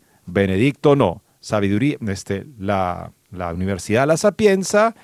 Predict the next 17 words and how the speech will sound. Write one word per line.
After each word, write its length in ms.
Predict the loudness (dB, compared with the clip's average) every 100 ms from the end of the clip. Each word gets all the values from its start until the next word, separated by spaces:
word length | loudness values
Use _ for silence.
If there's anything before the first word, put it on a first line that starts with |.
| _
en 120 | -4
relación 720 | -2 0 0 0 2 4 2 -4 _ _
con 320 | 4 6 4 -2
dos 540 | -4 2 2 2 -4
papas. 540 | _ -2 -2 -12 -14 -18 -20 -10
Escribe 460 | -10 -4 -2 2 0
esta 140 | -2
interesante, 760 | -4 -4 -2 -4 0 0 0 -6 _
esta 160 | -20 -14
interesante 380 | -12 -8 -8 -4
comparación 500 | -2 0 0 0 -2
Estefano 520 | -6 -6 -4 -2 -4
Fontana 560 | -4 -6 -2 -2 -2 -4
en 140 | -6 -4
La 80 |
Brújula 300 | -2 -2 -4
Cotidiana. 500 | -6 -8 -8 -12 -14